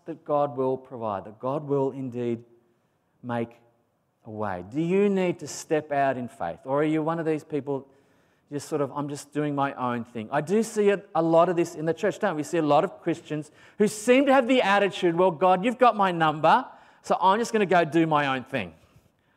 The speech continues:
Right? "I'm just gonna go pursue my own agendas. I'm just gonna go basically living like a person in any other per-,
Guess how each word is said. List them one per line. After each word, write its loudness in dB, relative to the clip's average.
Right? 2
"I'm 2
just -6
gonna 0
go 2
pursue -4
my 0
own 0
agendas. -2
I'm 2
just -4
gonna -2
go 4
basically 2
living -2
like -2
a -20
person -4
in -8
any -8
other -6
per-, -6